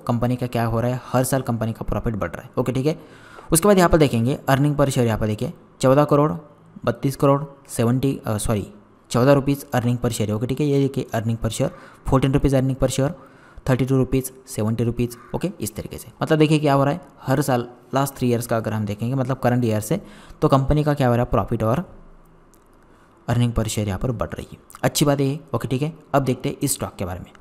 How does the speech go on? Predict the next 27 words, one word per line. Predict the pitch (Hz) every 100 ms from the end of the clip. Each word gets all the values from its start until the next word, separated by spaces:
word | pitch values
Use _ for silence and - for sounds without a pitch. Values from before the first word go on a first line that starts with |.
| -
बाकी | 113 120 139
चीज़ें | 135 131
जैसे | 131 120
कि | 123 120
आप | 120 120
इन्वेस्टर | 117 110 113 - 117
वगैरह, | 110 110 -
देखिए | 170 175
ये | 160 160
सभी | 160 156
चीज़ें | 151 147
देखने | 139 131 135
के |
लिए | 135
आपको | 131 156
काफ़ी | 139 123 131
कम | 113 107
टाइम | 101
लगेगा। | 98 98 143 - - - -
अ, |
यहाँ | 113 117
पर | 131
देखेंगे | 131 143 143
एफ़आई | 117 123
की | 127
होल्डिंग | 120 123
देखिए | 120 131